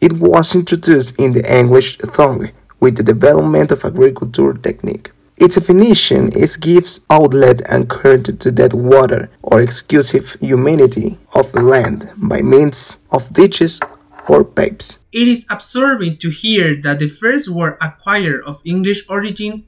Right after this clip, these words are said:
Speaker 2: actually comes from other language, but from another which is sibling to our language.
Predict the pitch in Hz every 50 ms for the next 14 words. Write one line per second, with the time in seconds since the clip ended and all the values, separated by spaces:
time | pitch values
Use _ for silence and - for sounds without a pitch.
0 | - - 226 233 - - 269 262 254 240 240 - - 226 226 226 220 - - 208
1 | 196 196 190 - 196 196 196 196 190 196 190 196 202 202 190 156 127 120 - -
2 | - _ _ _ _ - 180 175 165 160 - _ - - 170 160 156 151 - 170
3 | 170 175 190 233 269 262 202 147 139 135 143 151 147 147 - 151 147 147 - -
4 | - 254 285 277 262 262 254 247 233 240 - 226 208 - - 170 170 165 170 170
5 | 175 180 175 156 139 123 117 - - - - _